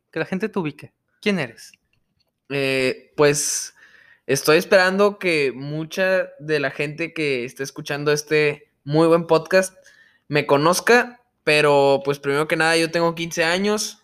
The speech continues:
Speaker 2: eh, soy de aquí de Nuevo Laredo, al igual que, que mis camaradas aquí presentes,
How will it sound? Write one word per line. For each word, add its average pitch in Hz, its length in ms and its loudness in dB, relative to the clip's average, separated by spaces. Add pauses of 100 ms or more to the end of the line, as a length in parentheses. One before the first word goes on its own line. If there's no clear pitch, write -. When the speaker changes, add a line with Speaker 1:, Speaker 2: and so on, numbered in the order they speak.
(120)
Speaker 2:
eh, 120 640 -6
soy 127 500 -6
de 127 120 -10
aquí 135 200 -8
de 143 60 -4
Nuevo 147 160 -4
Laredo, 139 360 4
al 156 100 2
igual 127 280 0
que, 131 440 -4 (540)
que 127 120 -8
mis 123 160 -10
camaradas 156 680 2
aquí 180 360 -4
presentes, 180 680 -4